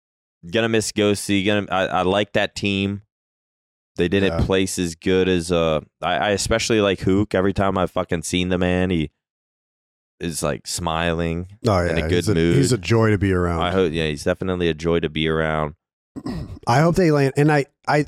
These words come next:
Speaker 2: I, a lot of people were bummed about the Ghosty decision, and I, I mean, I don't, I'm not a fucking part of it, but I'm sure that the players, you know, have their reasonings, and the
Speaker 1: Yeah.
Speaker 2: coaches and the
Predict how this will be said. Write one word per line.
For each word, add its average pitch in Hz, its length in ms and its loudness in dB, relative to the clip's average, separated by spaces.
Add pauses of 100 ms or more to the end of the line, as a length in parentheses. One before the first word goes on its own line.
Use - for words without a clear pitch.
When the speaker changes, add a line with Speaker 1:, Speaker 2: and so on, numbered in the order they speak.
Speaker 2:
I, 143 80 2
a 147 240 2
lot 170 120 4
of 180 60 -2
people 214 160 6
were 147 100 4
bummed 117 320 2
about 120 200 2
the 113 80 -4
Ghosty 110 300 0
decision, 110 500 0
and 90 280 -4 (420)
I, 107 140 -8 (120)
I 110 140 0
mean, 95 300 0
I 98 140 0
don't, 98 180 0 (280)
I'm 101 120 -8
not 87 140 -2
a - 80 -8
fucking 80 260 -6
part 82 220 0
of 80 80 -2
it, 85 200 0
but 76 200 -2 (640)
I'm 196 180 0
sure 117 400 2
that 101 280 0 (160)
the 101 160 -2
players, 101 680 0 (440)
you 101 100 -4
know, 85 120 -4
have 90 280 -2
their 92 160 0
reasonings, 95 560 -2
and 87 160 -4
the 85 80 -4
Speaker 1:
Yeah. 64 60 -10
Speaker 2:
coaches 98 500 -2
and 90 100 -4
the 85 80 -6